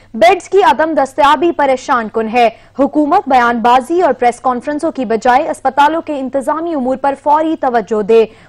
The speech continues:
उन्होंने हुकूमत से मुतालबा करते हुए मजीद कहा है कि अस्पतालों को फौरी बेड्स मुहैया किए जाएं और सूरत हाल को संजीदगी से लिया जाए।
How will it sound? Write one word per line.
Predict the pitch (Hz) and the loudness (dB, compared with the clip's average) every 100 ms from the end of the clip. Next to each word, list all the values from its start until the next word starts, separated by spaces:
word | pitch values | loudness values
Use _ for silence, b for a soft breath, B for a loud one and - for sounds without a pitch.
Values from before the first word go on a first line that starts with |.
| b | b
उन्होंने | 285 277 277 269 | 0 2 0 0
हुकूमत | 269 254 254 254 | -2 -2 -2 -2
से | 269 | -2
मुतालबा | 247 240 240 233 254 | -2 2 2 2 2
करते | 254 233 | 0 -2
हुए | 262 254 | -2 -2
मजीद | 247 226 247 240 | -2 -6 -8 -2
कहा | 269 262 | 2 2
है | 285 285 277 b b - | 2 2 0 b b 0
कि | |
अस्पतालों | 320 320 339 339 349 381 | 2 2 0 2 2 2
को | 392 | 0
फौरी | 403 320 320 392 403 | -2 2 2 4 2
बेड्स | 277 254 | 2 -2
मुहैया | 254 247 247 247 311 | -2 -2 -2 0 -2
किए | 311 302 | -2 -4
जाएं | 277 294 | -2 -2
और | 359 | -2
सूरत | 330 285 269 269 | -4 -4 -4 -2
हाल | 247 277 285 | 0 0 0
को | 294 294 294 B B | 0 0 0 B B
संजीदगी | - 339 320 330 381 330 339 | 0 0 2 2 2 0 0
से | 359 330 302 | 0 -2 -2
लिया | 247 226 226 | 0 2 2
जाए। | 240 226 | 2 0